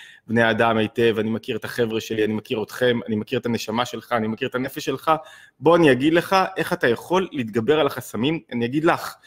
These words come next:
איך אתם יכולים, לך ולכם, איך אתם יכולים להתגבר על החסמים, בשביל מה?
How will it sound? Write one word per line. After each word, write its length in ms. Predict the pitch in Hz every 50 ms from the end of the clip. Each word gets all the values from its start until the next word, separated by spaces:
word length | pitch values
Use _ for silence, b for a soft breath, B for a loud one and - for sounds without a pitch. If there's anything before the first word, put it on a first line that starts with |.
| B B B B B B -
איך 120 | - -
אתם 200 | 180 - 160 139
יכולים, 500 | 127 - - 123 135 160 170 135 107 - -
לך 440 | 104 107 123 143 - 120 135 131 - 139
ולכם, 400 | 127 123 - - 175 170 127 110 -
איך 140 | - - 180
אתם 220 | - - 160 139
יכולים 420 | 127 - - 131 123 147 156 165
להתגבר 400 | 147 120 104 107 107 104 139 139
על 80 | 139 120
החסמים, 600 | - - 113 - - - 107 120 139 165 180 175 160 _ _ _ _ _ -
בשביל 360 | 117 110 - - 120 113 113
מה? 240 | 131 151 180 202